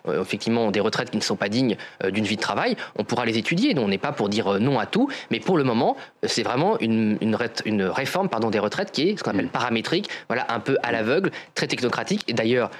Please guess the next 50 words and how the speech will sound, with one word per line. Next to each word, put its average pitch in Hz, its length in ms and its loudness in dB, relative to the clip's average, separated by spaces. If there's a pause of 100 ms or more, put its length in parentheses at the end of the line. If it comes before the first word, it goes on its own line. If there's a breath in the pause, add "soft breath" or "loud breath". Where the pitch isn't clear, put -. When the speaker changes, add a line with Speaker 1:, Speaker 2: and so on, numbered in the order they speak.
(140 loud breath)
Speaker 1:
la 101 80 -2
meilleure 104 200 0
preuve 107 180 -2
de 107 60 2
ça, 113 120 -2
c'est 104 120 -2
quoi ? 107 160 -2
C'est 101 120 -4
qu'en 110 120 -2
fait, - 160 -2
la 117 80 0
réforme 131 280 -2
que 113 80 0
présente 110 280 0
monsieur 104 180 -2
Macron, 101 300 -2 (420 loud breath)
en 113 120 0
deux 110 100 2
mille 110 380 2
vingt-deux 110 560 2
et 127 100 2
la 110 80 0
réforme 175 320 0
qu'il 117 120 0
avait 107 120 0
condamnée 139 380 2
en 185 60 2
deux 135 80 0
mille 120 120 2
dix-sept. 151 300 -2 (240 loud breath)
En 120 100 0
deux 120 80 0
mille 127 120 0
dix-sept, 127 300 0
il - 20 0
voulait 110 140 0
faire 113 140 -2
une 98 60 0
réforme 117 240 0
structurelle 143 460 0 (180 loud breath)
Speaker 2:
Par 101 100 -2
Speaker 1:
qui, 170 120 -2
Speaker 2:
point. 180 160 0 (140)
Speaker 1:
voilà, 127 160 0
Speaker 2:
Oui. 110 40 -2
Speaker 1:
par - 160 -4
point, 226 240 2
mais 143 120 2
il 123 80 0
renvoyait, 160 540 2